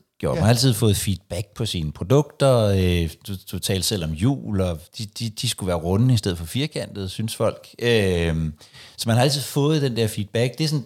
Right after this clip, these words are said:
Speaker 1: det, det ene, de typisk vil sige. Og, og det andet er jo, vi interesserer os jo ikke for den enkelte. Det er jo, det er jo sådan, vi, vi interesserer os for aggregeringen af,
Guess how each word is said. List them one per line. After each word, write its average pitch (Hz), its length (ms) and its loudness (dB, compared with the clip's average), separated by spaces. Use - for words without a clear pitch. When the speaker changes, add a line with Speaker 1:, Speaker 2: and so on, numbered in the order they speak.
Speaker 1:
det, 120 200 -6
det 117 320 -2
ene, 180 140 -2
de 147 120 -2
typisk 117 500 -2
vil 107 120 -2
sige. 123 340 -4
Og, 123 80 -8
og 117 120 0
det 113 60 2
andet 127 440 2
er 113 120 4
jo, 117 200 2
vi 123 160 0
interesserer 139 580 0
os 98 100 -4
jo - 20 0
ikke 127 140 -4
for - 80 -4
den 107 260 -6
enkelte. 85 640 -8
Det 117 120 0
er 117 60 4
jo, 101 200 2
det - 20 -12
er 117 60 -4
jo 113 60 -2
sådan, 107 340 -2
vi, 113 100 -4
vi 120 240 -4
interesserer 117 460 -2
os 95 120 -4
for 90 340 0
aggregeringen 90 1000 -8
af, 62 280 -8